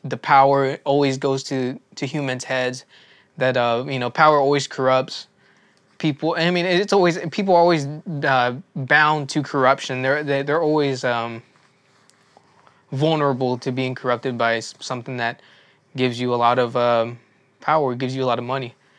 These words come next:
So the competition is trying to kill <laughs> the other competition. And, um, it w-, there was, there was one part in the game, it was near the end of the game.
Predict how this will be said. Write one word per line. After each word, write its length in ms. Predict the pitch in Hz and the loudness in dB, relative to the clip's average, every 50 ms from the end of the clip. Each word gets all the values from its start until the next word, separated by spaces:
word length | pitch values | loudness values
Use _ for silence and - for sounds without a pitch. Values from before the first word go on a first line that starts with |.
| _ _ _ _ _ _ _ _ _ _ _ _ _ _ _ _ _ _ _ _ _ _ _ _ _ _ _ _ - | _ _ _ _ _ _ _ _ _ _ _ _ _ _ _ _ _ _ _ _ _ _ _ _ _ _ _ _ -14
So 240 | - - 151 139 135 | -8 -4 -2 -2 -2
the 320 | 131 135 135 131 131 123 | -2 -2 -2 -2 -2 -2
competition 500 | - 151 143 139 135 139 143 131 147 135 | 0 0 0 0 0 0 -2 -2 -2 -4
is 100 | 127 117 | -6 -6
trying 180 | - 135 127 123 | -6 -6 -4 -4
to 80 | 123 | -6
kill 400 | - - 185 196 180 151 127 127 - _ _ _ _ | -6 -2 0 2 2 2 0 -2 -6 _ _ _ _
<laughs> 180 | - - - | -10 -4 -2
the 180 | 165 151 139 139 | -2 0 2 2
other 200 | 139 131 131 127 | 2 2 2 0
competition. 720 | - 143 135 135 143 135 - 156 147 139 - 127 120 123 - _ - - - - _ _ _ _ _ _ _ _ _ _ _ - | 0 0 -2 0 -2 -4 -2 -2 -2 -2 -2 -8 -8 -10 -14 _ -20 -20 -20 -20 _ _ _ _ _ _ _ _ _ _ _ -4
And, 280 | - 139 139 135 131 | -2 -2 -2 0 2
um, 600 | 139 135 135 135 131 131 135 131 127 127 120 123 - _ _ _ _ _ _ _ _ _ _ _ _ _ _ _ _ _ _ _ _ _ _ _ _ _ - | 4 6 6 6 6 6 4 2 -2 -4 -6 -8 -12 _ _ _ _ _ _ _ _ _ _ _ _ _ _ _ _ _ _ _ _ _ _ _ _ _ 0
it 60 | 180 | 2
w-, 200 | 185 202 202 - - _ _ - | 4 4 4 2 0 _ _ -2
there 120 | 160 156 | 0 2
was, 160 | 170 180 180 | 2 2 4
there 100 | 175 185 | 4 4
was 100 | 196 196 | 4 6
one 140 | 214 208 202 | 4 4 4
part 160 | 190 214 202 | 4 4 4
in 80 | 185 160 | 4 2
the 80 | 147 | -2
game, 320 | 143 139 151 156 151 143 139 | -2 0 0 0 0 0 0
it 80 | 143 | 0
was 220 | 151 156 156 151 - | 0 0 0 -2 -4
near 180 | 156 160 175 | -2 -2 0
the 140 | 175 156 139 | 0 -2 -2
end 100 | 143 147 | -4 -2
of 80 | 151 135 | -2 -2
the 100 | 139 131 | -2 -2
game. 440 | 127 127 123 120 120 120 123 127 | -2 -4 -4 -4 -6 -6 -8 -12